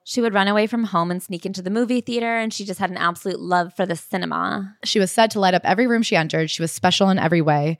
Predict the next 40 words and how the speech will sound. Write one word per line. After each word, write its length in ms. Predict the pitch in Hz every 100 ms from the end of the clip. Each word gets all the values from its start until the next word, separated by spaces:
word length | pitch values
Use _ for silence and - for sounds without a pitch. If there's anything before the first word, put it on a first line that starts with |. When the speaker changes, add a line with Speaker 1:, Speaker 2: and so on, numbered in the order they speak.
| _
Speaker 1:
Soon, 360 | - - 254
my 80 | 277
mother 260 | 233 214 220
started 320 | 214 190 185
setting 220 | 190 190
her 80 | 208
sights 280 | 196 190 -
past 320 | - 190 -
Newark 260 | 190 175 180
and 100 | 160
across 300 | - 180 185
the 100 | 214
Hudson 300 | 190 185 196
River 240 | 170 170
to 100 | 170
the 80 | 180
bright 280 | 170 170 190
lights 260 | 180 180 180
in 80 |
more 160 | 170 160
cosmopolitan 720 | - 170 208 202 180 175 190
Manhattan. 540 | 185 185 202 208 202 - _
She 140 | - 175
wanted 260 | 185 220
more. 240 | 196 170 170
She 100 | 175
wanted 200 | 156 143
a 40 |
big, 220 | 180 185
fabulous 520 | - 185 196 190 190 175
life, 280 | 151 160 -
and 80 |
I 100 | 170
guess 280 | 160 165 - -
she 160 | -
felt 240 | 214 180 175
Newark 420 | 170 170 170 -
couldn't 280 | 175 147 -
provide 340 | 165 - -
it. 480 | - - _ -